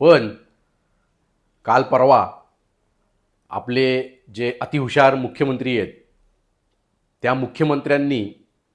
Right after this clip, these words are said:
जे स्टेटमेंट केलं पुण्यामध्ये की आम्ही जर का परत निवडून आलो, तर आम्ही लाडक्या बहिणीचा जो महिन्याचा हप्ता आहे,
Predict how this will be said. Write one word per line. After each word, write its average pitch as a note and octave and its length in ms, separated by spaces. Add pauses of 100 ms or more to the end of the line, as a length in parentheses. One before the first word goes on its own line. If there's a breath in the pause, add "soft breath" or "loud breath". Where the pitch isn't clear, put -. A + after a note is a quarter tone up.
(640)
जे A#2+ 160
स्टेटमेंट F3 520
केलं F#2 200
पुण्यामध्ये G#2 520 (680)
की B2 60
आम्ही B2+ 280
जर D3 140
का D3 200
परत D#3 300
निवडून C#3+ 320
आलो, C#3+ 240 (920)
तर B2+ 80
आम्ही C#3 640
लाडक्या A#2+ 400
बहिणीचा B2 680 (560)
जो B2 140
महिन्याचा B2 500
हप्ता A#2+ 300
आहे, A#2+ 160